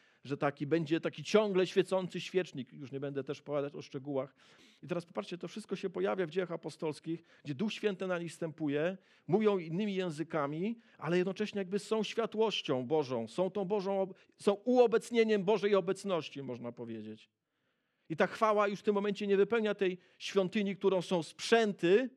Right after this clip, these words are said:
tylko ta chwała jest w, w ludziach, którzy są obecni i którzy zaczynają Kościół. I popatrzcie, kiedy później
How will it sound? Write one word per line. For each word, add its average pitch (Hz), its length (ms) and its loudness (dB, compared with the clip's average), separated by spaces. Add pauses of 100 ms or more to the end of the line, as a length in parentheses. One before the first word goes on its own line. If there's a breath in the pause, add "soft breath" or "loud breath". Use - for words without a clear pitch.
(800)
tylko 180 220 -2
ta 185 120 2
chwała 240 560 2
jest 180 320 0
w, 135 100 -18 (920)
w 135 80 -4
ludziach, 180 520 4
którzy 165 280 -8
są 180 240 -4
obecni 160 540 -4 (760)
i 160 80 -10
którzy 170 200 0
zaczynają 180 540 -6
Kościół. 110 480 -8
I 139 80 -20
popatrzcie, 180 420 -8
kiedy 170 200 -6
później 170 400 -6